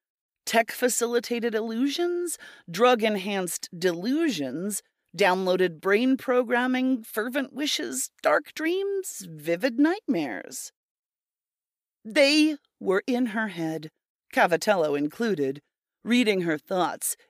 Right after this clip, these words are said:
injecting their own, shaping, editing, raping. Skull fucking, Nebraska had always called it,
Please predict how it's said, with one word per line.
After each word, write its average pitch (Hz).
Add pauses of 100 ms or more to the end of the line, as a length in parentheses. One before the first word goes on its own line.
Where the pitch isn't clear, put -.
injecting 196
their 151
own, 135 (400)
shaping, 185 (380)
editing, 165 (600)
raping. 175 (800)
Skull -
fucking, 160 (340)
Nebraska 185
had 170
always 160
called 220
it, 156